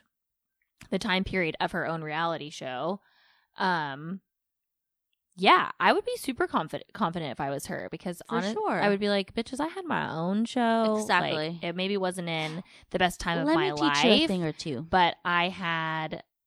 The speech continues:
Speaker 1: a good enough life at the moment that made for a good enough T V show
Speaker 2: Yeah.
Speaker 1: for it to solely be about me. So
Speaker 2: Yeah.
Speaker 1: I totally forgot about that.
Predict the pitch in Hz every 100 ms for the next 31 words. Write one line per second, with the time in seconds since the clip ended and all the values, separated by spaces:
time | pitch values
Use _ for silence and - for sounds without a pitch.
0 | _ - 165 - _ _ _ - 185 175
1 | 180 170 170 - 170 147 151 143 151 156
2 | 143 143 143 151 151 143 156 143 143 -
3 | 143 139 147 139 135 - 160 147 147 -
4 | 156 262 147 - 151 _ - - 147 147
5 | 147 139 101 78 90 57 50 196 220 -
6 | 220 175 180 196 330 - - 208 208 220
7 | 247 240 - 87 - - 80 - - -